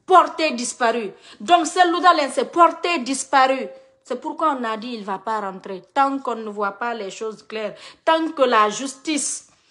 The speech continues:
et, et, et son, le, l'histoire de Krief de Mamadi Doumbouya, son Krief qu'il a,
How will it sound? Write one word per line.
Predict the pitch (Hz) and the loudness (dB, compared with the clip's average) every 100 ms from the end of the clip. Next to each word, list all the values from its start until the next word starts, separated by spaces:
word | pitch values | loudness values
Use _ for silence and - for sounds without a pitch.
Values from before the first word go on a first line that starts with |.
| _ _ _ _ _ - | _ _ _ _ _ -18
et, | 302 _ _ _ 269 | -18 _ _ _ 4
et, | 262 269 254 254 | 4 4 4 2
et | 277 | 2
son, | 294 254 247 | -2 -2 0
le, | 240 - - _ _ _ _ _ _ _ _ _ | 0 0 -12 _ _ _ _ _ _ _ _ _
l'histoire | 247 320 - 330 294 | -6 -4 2 2 4
de | 233 | 0
Krief | 220 285 285 269 | -4 -2 -2 -2
de | 220 | -4
Mamadi | 214 214 214 262 | -4 -4 -6 -8
Doumbouya, | 220 208 214 196 175 _ _ _ _ _ _ _ _ _ _ | -8 -8 -8 -8 -10 _ _ _ _ _ _ _ _ _ _
son | - 294 262 254 | -4 -2 0 -2
Krief | 311 320 330 320 - | -2 4 4 4 0
qu'il | 277 254 | 0 4
a, | 233 214 | 4 4